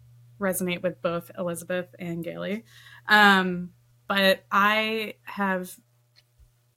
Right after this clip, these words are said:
uh, prior to Know Your Station, I wrapped up True Cult, which is gonna be out in trade in August.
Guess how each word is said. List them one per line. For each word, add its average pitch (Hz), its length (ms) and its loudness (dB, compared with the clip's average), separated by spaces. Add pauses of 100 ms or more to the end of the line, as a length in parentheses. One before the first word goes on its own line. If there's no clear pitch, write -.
(220)
uh, 208 160 6 (120)
prior 302 260 8
to 311 100 2
Know 277 100 2
Your 226 120 2
Station, 214 320 -2
I 196 40 2
wrapped 180 280 -2
up 180 80 -6
True - 160 -6
Cult, 233 280 0
which 202 120 -6
is 185 120 -6
gonna 196 140 -2
be 185 120 -2
out 175 180 0
in 180 140 -4
trade 175 500 -4
in 160 360 -12
August. 190 640 -2